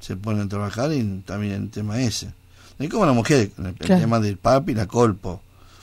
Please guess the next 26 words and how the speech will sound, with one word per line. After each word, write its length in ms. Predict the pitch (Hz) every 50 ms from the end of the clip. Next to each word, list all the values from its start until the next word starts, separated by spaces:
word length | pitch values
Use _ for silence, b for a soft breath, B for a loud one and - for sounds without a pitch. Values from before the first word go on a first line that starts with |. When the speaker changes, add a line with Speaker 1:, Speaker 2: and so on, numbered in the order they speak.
| b b b b b _ -
Speaker 1:
¿sí? 440 | 87 95 101 107 113 127 147 165 -
Esto 300 | - 98 98 101 - 110
también 680 | 110 101 104 107 110 110 113 110 104 101 101 98 98 98
hay 240 | - - 104 113 120
un 160 | 113 107 104
índice 480 | 107 131 147 139 123 117 113 - - 104
de 120 | 95 95
alarma 500 | 92 101 101 110 123 139 139 131 107 101 B B B B B B B _
cuando 440 | - 104 101 98 95 98 95 98 - -
hay 340 | - - 107 104 104 101 101
algo 220 | 101 107 110 104
que 80 | 104 101
está 180 | 92 - 104
pasando 500 | - - 101 - - 98 92 92 95 95
en 120 | 92 92 90
su 140 | - -
organismo. 420 | 92 92 92 92 90 90 87 85 - B B B B B B
Avisa, 480 | - 92 90 98 113 131 123 110 - -
el 60 | 107
cuerpo 260 | 110 107 101 - 110
avisa, 380 | 107 101 107 117 123 110 - 95
el 60 | 95
cuerpo 280 | - 98 104 101 - 98
siempre 300 | - - 110 110 104 110
te 220 | 104 - 95 95
da 260 | 101 101 120 127 120